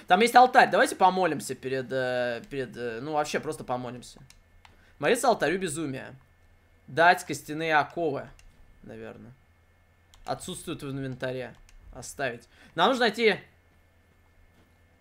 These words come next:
Пердуну в храме на главном огне отдай. Давайте в храм перенесемся, прочитаем, что делает печь.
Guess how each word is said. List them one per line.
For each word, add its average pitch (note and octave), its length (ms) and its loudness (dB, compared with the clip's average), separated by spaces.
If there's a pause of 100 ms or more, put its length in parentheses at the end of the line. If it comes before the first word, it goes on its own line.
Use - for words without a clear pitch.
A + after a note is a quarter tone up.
(2500)
Пердуну E3+ 420 -2
в - 100 -12
храме F#3+ 380 2
на D3 320 0
главном D#3 500 -4
огне D3 480 -4
отдай. B2+ 520 -6 (4000)
Давайте B3 300 6
в - 60 -6
храм A#3 300 4
перенесемся, E3+ 560 -4
прочитаем, D#3+ 400 -6
что - 180 -16
делает D3 320 -8
печь. C#3+ 360 -10